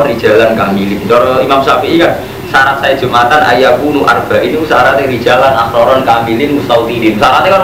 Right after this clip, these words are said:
kuat. Wong patang puluh rijalan kamilin mustautinin.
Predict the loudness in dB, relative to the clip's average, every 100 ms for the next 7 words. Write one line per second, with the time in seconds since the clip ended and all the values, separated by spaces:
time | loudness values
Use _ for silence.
0 | 0 0 -2 -8 -12 -14 -8 0 0 2
1 | 2 0 -2 -2 0 2 0 -2 -10 -12
2 | -14 -8 -2 0 2 2 2 0 0 -2
3 | -2 -4 -2 0 0 0 -4 -6